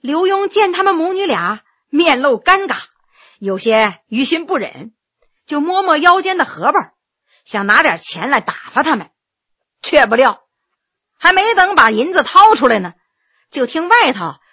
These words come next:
传来了女子的嬉笑声。门帘一响，又进来了两个打扮得花枝招展的女子，年纪都在二十四五岁之间，穿得很是单薄，满头的首饰叮当作响。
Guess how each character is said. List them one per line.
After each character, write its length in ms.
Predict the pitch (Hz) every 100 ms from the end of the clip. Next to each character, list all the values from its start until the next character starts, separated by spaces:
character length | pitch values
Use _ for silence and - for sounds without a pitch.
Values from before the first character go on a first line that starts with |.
| _
传 300 | - 285 359
来 100 | 359
了 120 | 359
女 280 | 277 254 415
子 180 | 427 202
的 120 | 202
嬉 240 | 220 381 453
笑 220 | 466 254
声。 220 | 208 214 _ _ _ _ _ _
门 140 | 277 415
帘 140 | 427 392 453 494
一 60 |
响， 480 | 302 208 156 147 214 - -
又 320 | 440 440 349
进 180 | 349 320
来 100 | 302
了 120 | 302
两 280 | 269 196 190
个 120 | 233
打 260 | 233 - 160
扮 140 | 220
得 80 | 214
花 280 | - 370 403
枝 220 | 392 403
招 100 | 440 494
展 220 | 466 170
的 80 | 226
女 200 | 285 226
子， 220 | 180 147 _ _ _ _ _ _ -
年 280 | 226 269
纪 300 | 294 277 170 _ _ -
都 180 | 294
在 280 | 269 262 226
二 260 | - 349 311
十 140 | 330
四 160 | 330 392
五 160 | 185
岁 240 | 160 381 247
之 140 | 240
间， 280 | 214 269 294 _ _ _ _ -
穿 320 | - 403 415
得 80 | 311
很 260 | - 151
是 100 | 135
单 360 | 180 277 311 311
薄， 240 | 151 - _ _ _ _ -
满 260 | 226 226 220
头 200 | 262 370
的 100 | 370
首 260 | 208 151
饰 260 | 165 254 156 _
叮 240 | - 320 311
当 220 | 294 294
作 180 | 330 226
响。 380 | 180 110 160